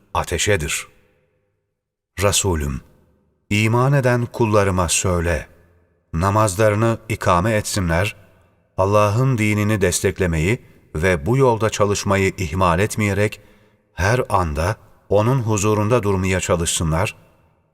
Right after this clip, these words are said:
kendisinde ne alışveriş ne de dostluk bulunan bir gün olan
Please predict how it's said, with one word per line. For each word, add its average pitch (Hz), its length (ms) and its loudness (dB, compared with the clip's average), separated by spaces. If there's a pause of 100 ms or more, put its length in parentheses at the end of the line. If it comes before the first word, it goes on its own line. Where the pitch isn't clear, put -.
kendisinde 104 720 0 (240)
ne 95 200 0
alışveriş 92 760 0 (300)
ne 101 200 0
de 107 180 2
dostluk 101 440 0
bulunan 101 440 0
bir 95 160 2
gün 117 440 -2
olan 92 460 2